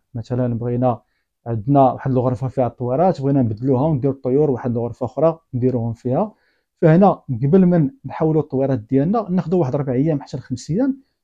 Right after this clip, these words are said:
كنقدموا فيهم، آه، سيري بي للطويرات، عاد كنقلوها. علاش؟ باش هذا المنتوج هذا تيهدأ من الأعصاب ديال الطيور وما تيخليهمش يدخلوا في مجموعة ديال المشاكل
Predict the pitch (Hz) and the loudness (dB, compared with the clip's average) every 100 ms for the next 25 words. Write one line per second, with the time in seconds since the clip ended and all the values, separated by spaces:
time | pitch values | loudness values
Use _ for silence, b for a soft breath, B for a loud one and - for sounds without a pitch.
0 | _ 208 - 135 185 214 - 190 185 135 | _ -4 -2 0 4 2 4 4 4 2
1 | - _ _ - 139 139 131 127 - 165 | -4 _ _ -4 0 0 0 -2 0 2
2 | 160 104 170 123 - 127 120 208 262 - | 2 2 0 0 -4 -4 -2 -2 -4 -10
3 | _ _ _ _ - 139 214 160 _ - | _ _ _ _ 2 6 6 4 _ -2
4 | 190 170 - 147 110 92 _ 117 139 170 | 0 0 2 2 2 -2 _ 0 2 2
5 | - 135 120 135 127 110 117 117 - 117 | 0 -6 -4 -2 -2 -2 -4 -6 -6 -6
6 | 107 123 208 214 _ _ _ _ - 202 | -6 -2 -2 -4 _ _ _ _ 2 2
7 | 185 - 135 131 208 - - - 156 156 | 2 0 0 2 2 2 -4 -2 -2 -2
8 | - 123 - 165 123 120 123 - 127 220 | -6 -8 0 0 0 -4 -6 -4 -2 -2
9 | 262 _ _ _ _ 156 190 196 - 175 | -4 _ _ _ _ -2 0 0 -2 -2
10 | 180 180 196 202 - 151 135 - 165 180 | 2 4 4 2 -2 -2 -2 0 0 0
11 | 170 139 139 170 139 135 139 139 135 139 | 0 -2 -2 0 0 0 0 0 -2 -6
12 | 131 180 | -4 -4